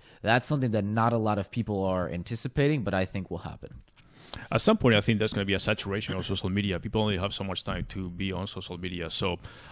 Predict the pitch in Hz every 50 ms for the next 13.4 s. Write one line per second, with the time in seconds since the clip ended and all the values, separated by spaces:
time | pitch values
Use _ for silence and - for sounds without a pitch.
0 | - - - - - - - - - - - - 123 117 120 120 117 107 101 -
1 | 101 98 - - 120 110 - 104 - 113 110 107 104 98 101 104 - 107 110 107
2 | 98 92 92 98 95 95 90 98 107 104 101 92 92 90 - - 101 92 90 87
3 | - - - - 95 92 92 92 92 87 85 82 82 - - - 101 95 90 87
4 | 85 85 - - - 104 90 90 87 85 95 95 - - 90 85 92 87 85 85
5 | 87 87 - 98 - - 95 87 - - 101 - - 92 85 82 90 87 87 87
6 | - - 92 85 85 - - - - 87 - - - - - - - - - -
7 | - - - - - - - - - 98 104 104 - 104 120 120 - 113 120 127
8 | 131 117 - - - - - - 117 113 104 92 87 - - - - 87 98 -
9 | 123 117 110 - 139 135 - - 117 110 104 101 98 98 98 92 90 85 - -
10 | 90 87 98 95 92 95 98 - 95 87 82 - 101 92 87 90 90 - - 90
11 | 80 - 90 85 90 78 73 - 123 120 - - 110 98 - 90 82 - - 110
12 | 92 85 85 101 101 92 - 90 87 - 101 95 90 87 95 90 90 - - 98
13 | 95 - 120 131 127 123 127 135